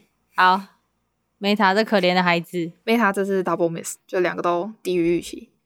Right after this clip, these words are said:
Speaker 2: 就低于预期已经算是板上钉钉的事情了啦，但是营收却同比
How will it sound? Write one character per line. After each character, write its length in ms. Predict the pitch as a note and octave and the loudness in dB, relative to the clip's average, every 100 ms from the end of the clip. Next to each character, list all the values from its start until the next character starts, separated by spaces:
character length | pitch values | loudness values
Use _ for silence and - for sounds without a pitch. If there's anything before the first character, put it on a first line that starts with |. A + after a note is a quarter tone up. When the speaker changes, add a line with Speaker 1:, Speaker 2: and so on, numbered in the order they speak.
| _ | _
Speaker 2:
就 120 | C#4 | -4
低 180 | C#4 D4 | 0 2
于 80 | B3+ | 0
预 40 | |
期 220 | A3+ G#3 | 0 -2
已 20 | F#3 | 0
经 140 | G3 | 0
算 100 | A3+ | 0
是 80 | G#3+ | 0
板 140 | E3 | -2
上 100 | F3+ | -2
钉 160 | F#3 F#3 | -2 -2
钉 100 | F3 | -2
的 100 | E3 | -6
事 160 | D#3+ D#3+ | -8 -10
情 100 | - | -10
了 80 | - | -12
啦， 180 | - - | -12 -6
但 120 | C4 | -2
是 200 | C4 A#3 | 0 0
营 200 | A#3 A3 | 0 -2
收 240 | A#3 B3 A#3 | 2 2 2
却 400 | A#3+ A#3 F#3+ - - - | 2 0 0 -4 -12 -8
同 260 | - G3 | -4 -2
比 380 | A3 G3+ - A#3 | -2 -4 -6 -12